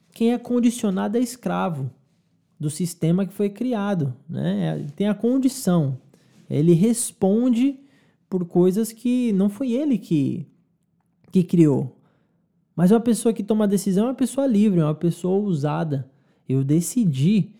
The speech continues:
ser grande, eu decidi ser maior do que eu era. Como é que faz pra ser grande? Você tem que se tornar maior do que as outras pessoas? Não, parça, você só tem que se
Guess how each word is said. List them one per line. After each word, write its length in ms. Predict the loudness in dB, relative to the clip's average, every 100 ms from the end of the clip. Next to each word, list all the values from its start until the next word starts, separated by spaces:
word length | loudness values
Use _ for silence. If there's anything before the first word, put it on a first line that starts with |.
| _ _ _ _ _ _ _
ser 460 | -20 -8 2 4 4
grande, 720 | 2 0 2 0 -2 -4 -2
eu 80 | -2
decidi 840 | 0 -2 0 -2 0 4 4 4
ser 180 | 2 2
maior 300 | 2 4 4
do 120 | 2
que 160 | -2 -2
eu 200 | 0 0
era. 360 | -2 -4 -8 _ _ _ _ _ _ _ -6
Como 160 | -4
é 60 | -4
que 100 | -6
faz 300 | 0 0 0
pra 160 | -4
ser 180 | -4 -4
grande? 540 | 0 0 2 0 -2 -4
Você 500 | -4 -4 0 0 0
tem 160 | -2
que 300 | -2 2 0
se 220 | 0 -6 -2
tornar 280 | 0 2
maior 300 | 2 4 4
do 100 | 4
que 120 | 2 0
as 100 | 0
outras 260 | -2 -6
pessoas? 600 | -6 -8 -4 0 0 -2 -6 -20 _ _ -8
Não, 220 | -6 -4
parça, 320 | -4 -6 -6
você 60 | -6
só 180 | -4
tem 180 | -4 -4
que 80 | -6
se 460 | -6 -4 -2 -2